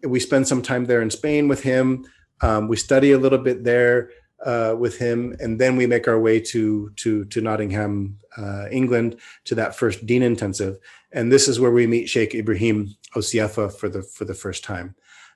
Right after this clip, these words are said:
Um, and Sheikh Ibrahim had just come back from, uh, Mauritania, um,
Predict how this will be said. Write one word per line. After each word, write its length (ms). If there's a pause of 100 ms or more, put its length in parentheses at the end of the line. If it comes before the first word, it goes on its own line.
(120)
Um, 500
and 140
Sheikh 240
Ibrahim 420
had 280
just 420
come 260
back 340
from, 640 (480)
uh, 540
Mauritania, 920 (200)
um, 800